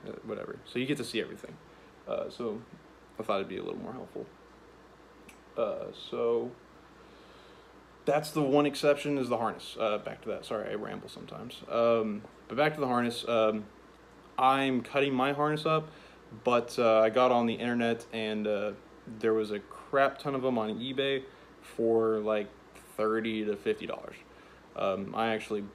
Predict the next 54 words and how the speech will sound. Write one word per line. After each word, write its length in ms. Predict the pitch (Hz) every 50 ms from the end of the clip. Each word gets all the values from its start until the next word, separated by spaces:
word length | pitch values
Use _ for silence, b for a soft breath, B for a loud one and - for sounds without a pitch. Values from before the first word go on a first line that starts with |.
| - - - - - - - - -
bought 240 | - 131 147 160 -
one. 300 | 147 151 156 156 151 147
I 100 | 127 120
don't 140 | 113 110 107
know 60 | 110
why. 500 | 107 107 107 113 117 127 143 151 160 156 131
I 60 | 117
bought 260 | 107 113 120 - -
one 180 | 120 120 117 113
just 180 | 113 107 -
so 60 | -
that 100 | 110 107
way 180 | - 110 107 104
I 60 | 107
have 360 | 104 - - 110 110 120 127
it 220 | 143 151 156 151 - -
in 180 | - 127 127 120
case 300 | 117 147 147 143 143 151
I 60 | 147
wanted 320 | 143 139 147 147 156 151
to 160 | 156 - 170
revert 420 | 147 151 156 135 127 147 156 160 165
it 100 | 156 -
completely 460 | - 165 160 156 156 156 160 160 175
back 260 | 165 156 165 170 170 165
to 60 | 170
stock. 420 | 160 - - 175 180 185 185 180 - - B B B B B B B B B - -
Uh, 300 | 117 120 117 110 101 95
and 80 | 117 135
that 120 | 131 135
was 80 | 131 117
before 800 | 123 123 113 - - - 127 123 120 120 117 117 113 113 110 107 - - - - - - - - - - - - -
I 80 | - 117
decided 360 | 110 107 - 113 107 107 104
to 80 | - 107
not 340 | 107 107 107 107 - -
cut 160 | - 139 131 -
that 220 | 143 131 - -
forty 200 | 143 139 139 135
pin, 260 | 135 135 151 147 143
and 80 | 135 113
I'll 60 | 107
show 140 | 104 - 113
you 160 | 110 107 107
what 300 | 107 104 107 110 113 110
I 80 | 107 104
did 180 | 101 98 104
instead. 380 | 104 104 101 - 110 110 110 -
So 80 | -
I 40 | 110
just 140 | 107 110 104
wasted, 400 | 107 107 101 101 - - 104 98
like, 160 | 98 101 98
fucking 440 | - - 107 104 - 113 113 -